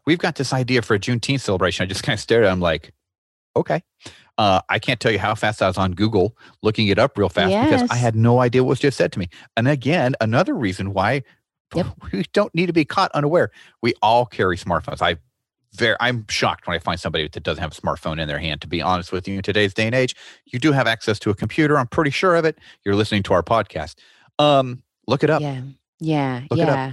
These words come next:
Speaker 1: Look it up.
Speaker 2: Yes.
Speaker 1: Look it up.
Speaker 2: Yes.
Speaker 1: If you don't know what somebody has on or the cultural significance of what somebody has on, look it up. I mean, if you're not, if you're too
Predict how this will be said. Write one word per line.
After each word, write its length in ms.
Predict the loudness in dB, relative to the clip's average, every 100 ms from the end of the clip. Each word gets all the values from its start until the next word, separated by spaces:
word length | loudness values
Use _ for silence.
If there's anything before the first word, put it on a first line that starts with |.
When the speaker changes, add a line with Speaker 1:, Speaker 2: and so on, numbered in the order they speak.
| -4
Speaker 1:
Look 180 | -2 2
it 100 | 2
up. 60 |
Speaker 2:
Yes. 400 | 2 -2 -6 -6
Speaker 1:
Look 120 | -4 0
it 40 |
up. 60 | 0
Speaker 2:
Yes. 240 | 0 -2
Speaker 1:
If 160 | -2 2
you 80 | 2
don't 240 | 2 2
know 160 | 2 2
what 160 | 2
somebody 300 | 0 -2 0
has 260 | 0 0 2
on 260 | 2 0 -2 -12 -4
or 100 | -2
the 80 | 0
cultural 340 | 0 0 0
significance 600 | -2 0 0 0 -2 -4
of 100 | -2
what 100 | -2
somebody 300 | 0 0 0
has 260 | 0 0 2
on, 260 | 2 0 -2 -14 -20 _ _ _ _ _ -8
look 100 | -2
it 80 | 0
up. 160 | 0 _ _ _ _
I 60 | 0
mean, 120 | 0
if 120 | 2
you're 120 | 2 2
not, 200 | 2 0
if 160 | -2 2
you're 220 | 2 2
too 400 | 0 0 0